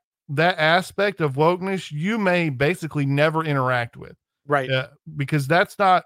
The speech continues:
Speaker 1: that, that, they don't, that has nothing to do with us. But now, if
Speaker 2: That's
Speaker 1: you
Speaker 2: keeping you outside the gate. You don't even get to see inside the gate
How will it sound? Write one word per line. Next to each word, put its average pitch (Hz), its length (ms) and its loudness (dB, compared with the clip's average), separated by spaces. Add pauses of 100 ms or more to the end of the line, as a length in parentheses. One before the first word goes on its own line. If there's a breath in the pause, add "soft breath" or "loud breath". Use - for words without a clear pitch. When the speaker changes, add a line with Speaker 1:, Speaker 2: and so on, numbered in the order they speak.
Speaker 1:
that, 160 300 -2
that, 180 260 2
they 156 180 0
don't, 185 320 0
that 175 160 2
has 175 220 0
nothing 165 360 -2
to 139 80 -2
do 147 160 0
with 139 140 0
us. 120 180 -4 (100)
But 135 120 -6
now, 147 120 0
if 135 40 4
Speaker 2:
That's 180 160 4
Speaker 1:
you 202 60 -4
Speaker 2:
keeping 214 240 2
you 196 140 4
outside 170 340 4
the 135 60 -6
gate. 135 260 0
You 151 120 -4
don't 180 140 2
even 147 160 -2
get 139 140 -4
to 131 60 -12
see 156 360 -6
inside 147 420 -2
the 135 100 -6
gate 123 300 -10